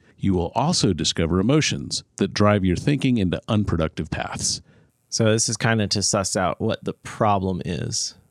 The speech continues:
Speaker 1: Yes.
Speaker 2: The first step towards
Speaker 1: Mm-hmm.
Speaker 2: arriving at a solution.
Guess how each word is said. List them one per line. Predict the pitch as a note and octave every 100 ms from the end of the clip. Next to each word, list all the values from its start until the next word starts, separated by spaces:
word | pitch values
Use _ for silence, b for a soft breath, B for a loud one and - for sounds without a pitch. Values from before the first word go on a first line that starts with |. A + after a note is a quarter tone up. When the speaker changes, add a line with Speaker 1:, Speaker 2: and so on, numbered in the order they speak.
| _
Speaker 1:
Yes. | - E2 C#2 - - - _ _
Speaker 2:
The | -
first | A2+ - G2+ -
step | - G#2 - - - _
towards | - G#2+ F#2 F2 F#2
Speaker 1:
Mm-hmm. |
Speaker 2:
arriving | G#2 F#2+ F#2+ F#2
at | D2+
a |
solution. | - G2 G#2 G2 - -